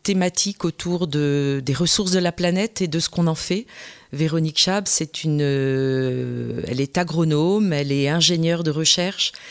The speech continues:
et elle a énormément travaillé sur l'agriculture, euh, biologique et la question des semences bio, et qui est une vraie question.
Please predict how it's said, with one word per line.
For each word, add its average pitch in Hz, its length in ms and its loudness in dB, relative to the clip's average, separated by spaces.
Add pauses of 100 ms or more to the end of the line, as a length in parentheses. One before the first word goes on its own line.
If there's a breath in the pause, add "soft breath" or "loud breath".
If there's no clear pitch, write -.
(260 loud breath)
et 160 80 2
elle 170 160 2
a 165 160 -2
énormément 196 480 2
travaillé 165 500 0
sur - 260 0
l'agriculture, 160 840 -4
euh, 147 240 0
biologique 180 680 0
et 165 40 2
la 151 120 0
question 208 400 0
des 156 100 0
semences 185 520 2
bio, 151 340 -2 (720 loud breath)
et - 80 -6
qui - 80 -4
est - 140 -2
une 165 120 2
vraie 165 240 0
question. 139 540 0